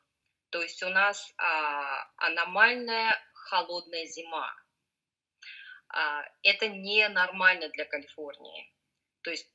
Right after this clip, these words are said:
та температура, которая, которую, например, мы имели в этом году зимой, а, ну, это не, н-, это ненормально.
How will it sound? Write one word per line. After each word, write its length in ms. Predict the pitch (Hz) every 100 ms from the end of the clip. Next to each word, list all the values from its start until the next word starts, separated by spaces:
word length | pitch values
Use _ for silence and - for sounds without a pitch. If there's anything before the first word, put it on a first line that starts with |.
| -
та 140 | 220
температура, 800 | 214 220 - 190 180 - 202 175
которая, 680 | 156 156 175 165 160 156 - -
которую, 380 | 160 180 170
например, 480 | 160 151 175 175 170
мы 300 | 160 165 165
имели 260 | 165 160 151
в 100 | -
этом 260 | 262 330 262
году 240 | 208 -
зимой, 560 | 156 156 302 294 - - _ _ _ _ _ _ _ _ _ _ -
а, 340 | - 151 147 - _
ну, 300 | - 151 156 165
это 300 | 170 - 165
не, 300 | 160 165 156
н-, 300 | 165 170 151
это 220 | - - 170
ненормально. 800 | 170 151 147 143 139 - -